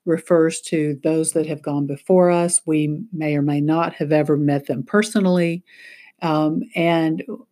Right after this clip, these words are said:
this is, I do find that the work of creative people who we may never meet or may never have met, um,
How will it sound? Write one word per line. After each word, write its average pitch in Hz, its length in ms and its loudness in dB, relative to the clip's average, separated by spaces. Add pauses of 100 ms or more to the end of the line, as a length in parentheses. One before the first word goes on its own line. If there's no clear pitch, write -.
(200)
this 208 400 2
is, 175 600 4
I 175 100 0
do 196 220 6
find 175 440 -2
that 165 280 -4
the 160 380 -2
work 175 580 2
of 175 220 -2
creative 165 560 -2
people 160 640 -4
who 160 180 -2
we 156 200 0
may 147 260 0
never 151 380 2
meet 160 520 0
or 190 120 -6
may 147 200 0
never 151 300 -2
have 220 380 -2
met, 156 420 -14 (560)
um, 151 560 -2